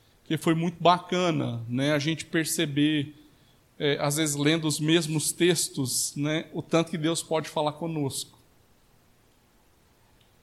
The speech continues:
Irmãos, viva de maneira coerente com aquilo que está descrito na palavra de Deus e invista tempo nela,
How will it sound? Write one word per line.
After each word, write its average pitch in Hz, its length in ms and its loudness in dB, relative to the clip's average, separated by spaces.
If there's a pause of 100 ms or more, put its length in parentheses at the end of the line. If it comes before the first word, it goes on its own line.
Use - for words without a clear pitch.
Irmãos, 151 840 2
viva 170 600 -2 (160)
de 147 180 -10
maneira 151 640 -2 (420)
coerente 135 840 -2 (640)
com 147 220 -4
aquilo 143 380 -2
que 139 140 -10
está 135 240 -4
descrito 131 460 -4
na 131 120 -2
palavra 127 400 -2
de 127 100 -4
Deus 123 360 2
e 135 40 4
invista 135 440 2
tempo 131 340 -6
nela, 117 400 -6